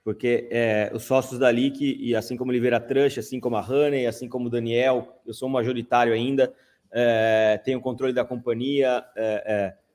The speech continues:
nós somos os responsáveis por tudo que acontece dentro da companhia lic, assim como era na Bitcoin Trade, com os outros meus sócios, enfim. É, então, é, eu acho que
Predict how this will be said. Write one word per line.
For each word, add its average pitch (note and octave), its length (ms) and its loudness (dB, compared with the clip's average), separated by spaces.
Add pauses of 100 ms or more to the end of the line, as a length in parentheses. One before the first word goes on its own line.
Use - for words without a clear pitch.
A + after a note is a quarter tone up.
(220)
nós A2 160 -8
somos B2+ 220 -4
os C3 80 -4
responsáveis C#3 560 0
por - 140 -12
tudo C3+ 100 -2
que C#3 80 0
acontece C3 380 -4
dentro B2+ 180 -6
da C3 100 -2
companhia B2+ 540 -4
lic, B2 300 -2
assim C#3 180 -8
como C#3 180 -2
era C3 100 2
na C3 100 -2
Bitcoin B2+ 340 -6
Trade, B2 340 -2
com B2 120 -14
os A#2 80 -8
outros A#2+ 180 -10
meus A#2 160 -10
sócios, A#2 320 -4
enfim. A2 320 -18 (640)
É, G2 880 0 (220)
então, G#2+ 840 -6 (680)
é, G2+ 580 -2
eu G#2 140 -2
acho G#2+ 200 -2
que B2+ 320 -6